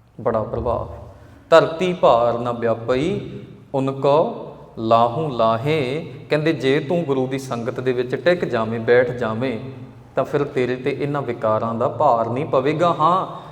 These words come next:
ਮਾੜੇ ਬੰਦੇ ਉੱਥੋਂ ਵੀ ਰਸ ਲੈ ਲੈਣਗੇ, ਵਿਕਾਰਾਂ ਦਾ ਪ੍ਰਭਾਵ ਉਹਨਾਂ ਤੇ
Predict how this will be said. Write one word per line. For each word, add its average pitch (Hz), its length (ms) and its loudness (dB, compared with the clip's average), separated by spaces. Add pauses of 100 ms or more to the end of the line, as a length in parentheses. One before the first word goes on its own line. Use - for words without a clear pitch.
(160)
ਮਾੜੇ 147 300 6
ਬੰਦੇ 160 320 2
ਉੱਥੋਂ 170 380 0
ਵੀ 185 120 0
ਰਸ 139 260 4
ਲੈ 127 200 6
ਲੈਣਗੇ, 147 340 0
ਵਿਕਾਰਾਂ 120 420 0
ਦਾ 120 100 -2
ਪ੍ਰਭਾਵ 117 440 -2
ਉਹਨਾਂ 147 360 -4
ਤੇ 139 260 -4